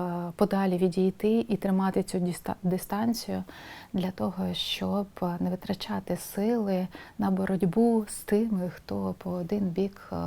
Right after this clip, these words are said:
разом з нами всіми за добро і світ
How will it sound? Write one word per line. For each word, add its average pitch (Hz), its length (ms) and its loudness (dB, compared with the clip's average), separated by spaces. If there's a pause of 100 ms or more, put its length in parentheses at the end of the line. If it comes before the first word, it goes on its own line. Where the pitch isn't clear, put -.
(540)
разом 185 320 -2
з - 80 -12
нами 180 320 -2
всіми 180 440 -4 (560)
за 175 440 -4
добро 180 400 -2
і 165 100 -2
світ 190 480 -4